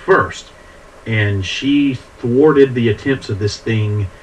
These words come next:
to attack her dogs, and the thing turned on her and lashed out at her. She said she heard the sound of her dogs whimpering outside her house,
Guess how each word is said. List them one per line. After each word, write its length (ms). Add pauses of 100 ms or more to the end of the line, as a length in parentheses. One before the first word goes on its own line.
(220)
to 400
attack 300
her 140
dogs, 640
and 180
the 80
thing 300
turned 320
on 160
her 260
and 320
lashed 340
out 300
at 160
her. 120 (680)
She 160
said 260
she 160
heard 300
the 80
sound 500 (380)
of 180
her 280
dogs 500
whimpering 500 (180)
outside 420
her 60
house, 520